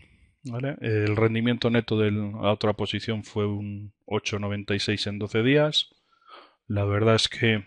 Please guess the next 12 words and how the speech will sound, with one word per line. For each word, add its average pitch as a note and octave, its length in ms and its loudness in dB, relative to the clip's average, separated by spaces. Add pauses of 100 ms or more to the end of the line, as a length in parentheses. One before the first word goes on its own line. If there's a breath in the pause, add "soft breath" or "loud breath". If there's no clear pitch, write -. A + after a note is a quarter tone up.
(120)
el G2 240 -2
sistema G#2 680 2 (100)
va A2 160 0
metiendo G#2+ 440 0
posiciones, G#2+ 800 -2 (640 soft breath)
eh, G2+ 480 0
semanalmente. A2+ 960 4 (280)
Hay G#2 240 -2
una G2+ 380 -2
gestión G#2 520 -2
de G2+ 100 0
riesgo G#2+ 600 2